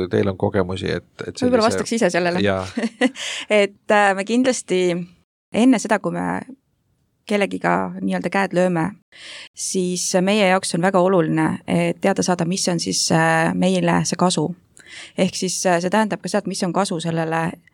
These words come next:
Speaker 2: töötajale. Ja sedasi me adresseerimegi seda, et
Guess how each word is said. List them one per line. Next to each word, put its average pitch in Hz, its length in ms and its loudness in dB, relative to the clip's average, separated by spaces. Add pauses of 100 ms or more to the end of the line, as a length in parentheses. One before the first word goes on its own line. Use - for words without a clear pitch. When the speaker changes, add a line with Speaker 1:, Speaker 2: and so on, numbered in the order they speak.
(220)
Speaker 2:
töötajale. 160 640 -2 (460)
Ja 170 600 2
sedasi 214 280 -2
me 185 80 0
adresseerimegi 185 720 0
seda, 180 240 -2
et - 120 -16